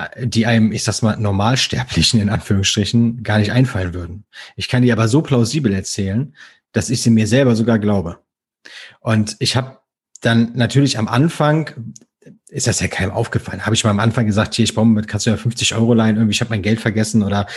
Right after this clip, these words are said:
ich warte, dass irgendwie mein Geld kommt, ich hab mein Geld nicht bekommen, das war ja, ist ja kein Problem. So, das war, es war ja auch kein Problem. Und, aber es wurde irgendwann zum Problem, als ich halt immer wieder und immer wieder nach Geld gefragt hab und dann musste ich mir irgendwann irgendwelche Geschichten einfallen lassen, auch bei meinen Eltern. Bei meinen Eltern war immer das,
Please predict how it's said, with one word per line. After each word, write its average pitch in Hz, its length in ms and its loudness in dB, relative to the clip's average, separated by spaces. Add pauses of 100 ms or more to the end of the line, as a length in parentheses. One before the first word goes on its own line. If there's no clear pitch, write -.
(160)
ich - 160 -4
warte, 117 260 0
dass 107 200 0
irgendwie 113 200 4
mein 107 200 4
Geld 120 200 4
kommt, 117 160 -2
ich - 60 -4
hab 113 80 0
mein 107 120 0
Geld 117 200 2
nicht 123 140 -2
bekommen, - 160 -6
das 101 120 -4
war 117 80 2
ja, 113 80 4
ist 101 160 -6
ja 110 60 -2
kein 110 220 -4
Problem. 101 540 0 (380)
So, 113 140 0
das 104 140 -2
war, 113 100 -2
es 107 120 -2
war 131 120 2
ja 127 100 2
auch 92 100 -4
kein 104 200 -2
Problem. 90 420 -10 (460)
Und, 110 360 -4
aber 110 140 0
es - 160 -4
wurde 156 220 6
irgendwann 101 260 -2
zum 98 200 -4
Problem, 107 360 0
als 120 160 0
ich - 60 -2
halt 120 120 0
immer 135 280 4
wieder 135 200 2
und 107 100 0
immer 113 220 4
wieder 120 200 0
nach 95 160 -4
Geld 92 200 -4
gefragt - 420 -6
hab 123 120 -2
und 101 160 -6
dann 110 140 4
musste 160 260 2
ich 127 120 0
mir 98 100 0
irgendwann 104 460 -2
irgendwelche 113 340 2
Geschichten 127 380 0
einfallen 95 240 -6
lassen, - 120 -8
auch 107 80 -4
bei 117 120 0
meinen 113 200 4
Eltern. 127 400 -2 (280)
Bei 113 80 -2
meinen 123 180 4
Eltern 180 340 2
war 135 120 0
immer 123 180 2
das, 110 240 -6